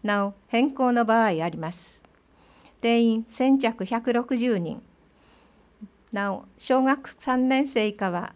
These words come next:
保護者同伴です。参加費六千五百円。バス代、保険料など含みます。リフト代、貸しスキー、ボード、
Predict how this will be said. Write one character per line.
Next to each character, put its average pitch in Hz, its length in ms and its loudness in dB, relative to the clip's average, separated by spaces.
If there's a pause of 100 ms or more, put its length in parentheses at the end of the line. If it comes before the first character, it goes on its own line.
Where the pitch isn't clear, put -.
保 220 100 -2
護 247 120 0
者 247 180 0
同 220 180 0
伴 175 220 -6
で 160 100 -12
す。 - 300 -16 (640)
参 247 300 0
加 247 100 -4
費 190 380 -8
六 208 240 -4
千 254 240 2
五 202 100 0
百 226 320 -2
円。 - 180 -8 (540)
バ 214 160 0
ス 247 160 -4
代、 220 320 0 (160)
保 226 160 -2
険 269 200 4
料 254 180 2
な 233 100 2
ど 170 140 -4
含 185 240 -6
み 170 80 -4
ま 160 160 -8
す。 - 240 -20 (1040)
リ 233 160 0
フ 240 180 -8
ト 277 120 0
代、 202 340 0 (320)
貸 254 340 -2
し 269 40 -4
ス - 140 -10
キ 170 320 -6
ー、 - 420 -18
ボ 233 220 4
ー 202 40 0
ド、 165 260 -4